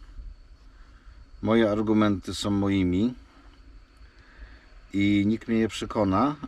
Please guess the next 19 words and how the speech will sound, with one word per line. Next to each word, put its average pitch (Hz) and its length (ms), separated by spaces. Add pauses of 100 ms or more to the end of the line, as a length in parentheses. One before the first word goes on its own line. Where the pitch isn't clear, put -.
a 104 140
ja 113 160
też 113 420
nie 107 140
przekonam 110 460
nikogo, 98 560
więc, 98 540 (360)
e, - 40
szkoda 104 560 (220)
sobie 92 260
psuć - 300
nerwów 110 500 (2250)
i - 80
się 107 140
szarpać, 101 720 (3000)
bo 110 140
to 107 120
nie 104 120
ma 98 140